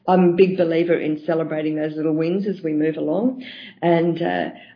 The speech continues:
I think acknowledging those differences that everybody brings to a team is, you know, within those celebrations is a really great thing to do. But I do think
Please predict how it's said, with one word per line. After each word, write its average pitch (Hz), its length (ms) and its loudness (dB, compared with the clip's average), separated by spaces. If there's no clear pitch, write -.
I 170 80 -2
think 175 220 0
acknowledging 180 640 2
those 151 220 -2
differences 165 680 -6
that - 140 -2
everybody 180 420 2
brings 160 340 -6
to 156 120 -10
a 143 60 -8
team 147 460 -12
is, 156 460 0
you 190 120 6
know, 175 120 8
within 190 240 4
those 170 180 0
celebrations 139 720 -10
is 160 400 -2
a 160 60 -4
really 151 260 0
great 147 340 -4
thing 143 140 -8
to 139 80 -6
do. 143 280 -4
But - 100 4
I - 100 6
do 202 320 2
think 190 460 -4